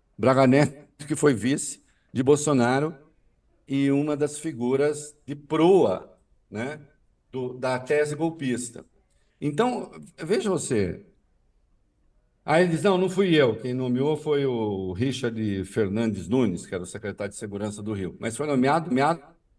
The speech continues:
a intervenção. Agora consta que o subsecretário de inteligência,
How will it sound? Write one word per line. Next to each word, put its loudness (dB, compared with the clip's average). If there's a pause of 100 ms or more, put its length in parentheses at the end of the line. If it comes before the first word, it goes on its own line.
(840)
a 0
intervenção. 0 (680)
Agora 2
consta 2 (800)
que 0
o -2
subsecretário 2
de -4
inteligência, -2